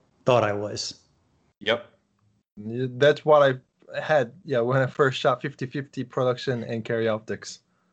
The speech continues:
Speaker 2: Mm-hmm.
Speaker 3: Yeah.
Speaker 2: No, totally.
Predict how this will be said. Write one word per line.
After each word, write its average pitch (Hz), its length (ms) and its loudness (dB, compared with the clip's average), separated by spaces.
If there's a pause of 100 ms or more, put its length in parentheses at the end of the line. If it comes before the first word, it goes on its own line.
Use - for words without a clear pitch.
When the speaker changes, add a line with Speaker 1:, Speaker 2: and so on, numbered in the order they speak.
(120)
Speaker 2:
Mm-hmm. 107 300 -6 (800)
Speaker 3:
Yeah. 98 100 -14 (1080)
Speaker 2:
No, 90 140 -10
totally. 82 440 -8